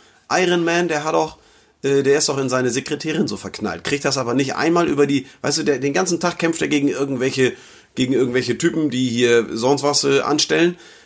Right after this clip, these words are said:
Er kriegt das aber nicht auf die Kette, mal seiner, seiner Sekretärin zu sagen, „Hier, sag mal, aber ein heißes Fahrgestell, sollen wir heute Abend nicht mal eine Kleinigkeit essen gehen?“ Ne? Das kommt nicht über seine Lippen.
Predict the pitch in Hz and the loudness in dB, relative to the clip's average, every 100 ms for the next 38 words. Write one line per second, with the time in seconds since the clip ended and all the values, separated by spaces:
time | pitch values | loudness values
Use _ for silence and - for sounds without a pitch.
0 | _ - 123 156 147 135 135 120 160 170 | _ -6 -4 -2 0 2 2 2 2 0
1 | - _ - 160 151 143 151 151 135 127 | -8 _ -4 -2 -2 -2 0 2 2 0
2 | 123 123 117 113 110 113 113 - 110 117 | 0 0 2 0 0 -4 -6 -8 -4 0
3 | 110 107 113 - 107 127 123 120 107 113 | 0 0 -2 -2 -2 0 2 0 0 2
4 | 110 104 110 104 107 101 95 104 101 92 | 0 0 -2 2 2 2 -2 -2 -2 -2
5 | 107 104 104 110 98 - - 101 98 104 | 0 0 0 0 0 0 -4 -4 -2 -4
6 | 95 98 95 101 95 101 104 95 104 87 | -4 -2 0 0 -2 -4 -6 -6 -4 -4
7 | 95 - - 113 120 127 190 - - - | -6 -6 -4 -2 0 0 -2 -6 -18 -18
8 | - - 117 190 214 - - _ _ _ | -20 -2 2 2 0 -12 -20 _ _ _
9 | - 123 - 139 139 135 117 110 95 87 | -2 0 2 0 0 -2 -4 -2 -2 -4
10 | - | -10